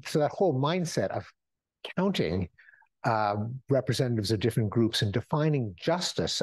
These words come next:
as proportional representation compared to the base rates in the population is a ro-, is a dangerous development in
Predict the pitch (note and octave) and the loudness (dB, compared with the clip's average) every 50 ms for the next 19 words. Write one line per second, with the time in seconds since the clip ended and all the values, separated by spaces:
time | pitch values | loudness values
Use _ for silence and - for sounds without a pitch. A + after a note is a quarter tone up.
0 | - - F#2+ F2+ F2 G2+ G#2 - - - - - - - - D3 B2+ - - D3 | -2 0 0 2 2 2 0 -2 -4 -8 -12 -20 -14 -6 -4 -4 -2 0 0 0
1 | C#3+ C#3 C#3 - - C#3 B2+ A#2+ A#2 A2+ A2 G#2+ A2+ B2 A#2+ - C3+ G#2+ A2 A2+ | 0 0 0 -2 -2 0 0 2 2 0 0 0 0 0 0 2 2 2 2 0
2 | G#2+ G#2 - D3 C#3 C#3 - - - E2 E2 F2+ - - G2 - B2 G#2+ - - | 0 -2 0 0 0 0 0 -2 -4 -6 -8 -8 -10 -8 -4 -2 -2 -2 -2 -4
3 | A2 F2 A#2 G#2 G#2 - - - A#2 G2 - - A#2 G2+ F#2 - - A#2 G2+ F#2+ | -4 0 0 0 0 0 0 -2 -2 -2 -2 -2 -4 -4 -4 -2 -2 -2 -2 -2
4 | - G#2+ F#2+ A2 A2 A2 - - G#2 F2 E2 - - - - - - _ - C#3+ | 0 0 0 2 0 0 0 -2 -4 -6 -6 -10 -16 -20 -20 -20 -12 _ 0 2
5 | C#3+ C#3 A#2+ C3 A#2+ A2+ A2 A2 A2 B2 - B2+ B2+ A#2+ B2 A#2+ B2 B2 - B2 | 2 4 2 2 0 0 0 -2 -4 -4 -2 -2 2 2 4 4 2 2 2 2
6 | A2 A#2 G#2 G2 - _ - G#2 F#2+ - C#3+ C#3 C#3+ D3 C3+ - - - A#2+ A#2 | 2 2 0 -2 -4 _ -8 -6 -2 0 2 2 2 0 -2 -2 -2 0 0 0
7 | A2+ A2 - - - - - _ _ _ _ _ _ _ _ - A#2 F#2 B2 C3 | 0 -2 -4 -6 -8 -8 -12 _ _ _ _ _ _ _ _ -2 0 0 0 0
8 | C#3 B2+ A2+ A#2+ B2 A2+ G2+ - - - - C#3 C#3 C#3 C3 B2+ B2+ B2+ B2+ - | 0 0 0 0 0 0 -2 -4 -6 -2 0 2 2 2 2 0 0 -2 -4 -6